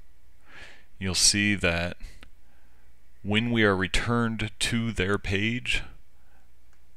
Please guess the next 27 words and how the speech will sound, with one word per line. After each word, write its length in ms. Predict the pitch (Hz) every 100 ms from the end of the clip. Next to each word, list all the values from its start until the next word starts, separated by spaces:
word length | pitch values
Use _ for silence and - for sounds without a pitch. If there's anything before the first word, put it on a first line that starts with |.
| - - - -
you'll 140 | 104 95
see 340 | - 101 92 -
in 180 | 113 120
the 80 | 117
U 180 | 107 104
R 180 | 101 98
L 180 | 95
itself 440 | 95 - 98 92 -
is 220 | - 85
this 180 | 85 82
session 580 | - - 98 - 98 87
equals 720 | 92 90 - 87 87 87 - -
and 160 | 90 82
session 400 | - 85 87 85
key. 520 | - - 101 78 67 - - -
This 220 | 104 107 -
key 500 | - 135 107 90 -
is 120 | 87
the 80 | 85
value 380 | 82 87 85 82
which 180 | 82 -
can 120 | 85
be 180 | 85 76
intercepted 580 | 98 92 - 90 87
by 140 | 80 82
third 320 | - 85 80
parties 540 | 85 82 80 82 -